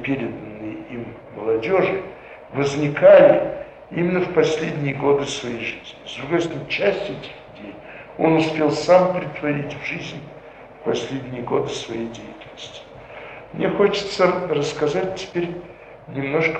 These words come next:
подробнее о химиках. Э, так как, э,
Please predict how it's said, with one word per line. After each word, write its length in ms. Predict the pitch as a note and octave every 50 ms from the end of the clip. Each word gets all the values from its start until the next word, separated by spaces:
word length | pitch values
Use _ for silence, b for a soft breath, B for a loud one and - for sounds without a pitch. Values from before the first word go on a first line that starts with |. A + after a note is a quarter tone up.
| - -
подробнее 720 | C#3+ C#3 C#3 D3+ E3+ F3 E3 D#3+ D#3+ D#3+ D#3 D3+ D#3 D#3
о 100 | D3 C#3+
химиках. 680 | C#3+ - - - - F#3 F3 - - - - - B B B B B B B B B B - - - - A2+ A2+ G#2+ - - - B B B B B B B B B B B B B -
Э, 320 | - - C3+ C3+ C3+ - - D#3
так 260 | D3+ D3 D3+ D3+ -
как, 300 | D#3 D3+ - D3+ - D3
э, 240 | C#3 C3 B2 -